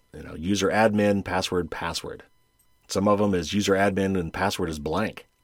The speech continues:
What that basically says is if the, anything gets into your home network on the inside, um, of your home network, this wouldn't be available, hopefully, from outside. I'll talk about that in a minute. But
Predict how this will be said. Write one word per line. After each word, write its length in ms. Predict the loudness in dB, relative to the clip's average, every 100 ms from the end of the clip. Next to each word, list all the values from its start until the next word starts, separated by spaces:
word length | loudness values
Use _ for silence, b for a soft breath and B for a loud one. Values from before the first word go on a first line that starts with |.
| _ _ _ _ _ _ -6
What 160 | -6
that 120 | -4
basically 340 | 0 0 0 -2
says 340 | 2 2 0
is 100 | -6
if 120 | -10
the, 180 | -8 -10 _ _ _ -4
anything 640 | 0 0 0 -6 -10 -14 _
gets 240 | 0 0 2
into 180 | -2 0
your 140 | 0
home 200 | 0 0
network 360 | 0 -2 -4 -4
on 100 | -6
the 100 | -2
inside, 540 | -2 -2 -6 -10 -12 -18
um, 360 | -14 -12 -10 -10
of 100 | -10
your 160 | -8 -6
home 220 | -6 -6
network, 380 | -8 -8 -12 -6
this 200 | -4 0
wouldn't 240 | 0 0
be 100 | 0
available, 360 | 0 0 -2 -4
hopefully, 340 | -4 -4 -6
from 180 | -6 -6 -2
outside. 500 | -2 -2 -8 -10 -14 B B B B -10
I'll 200 | -10 -6
talk 180 | -6
about 160 | -4 -6
that 120 | -6
in 80 | -6
a 20 |
minute. 260 | -8 -10 -8
But 240 | -8 -8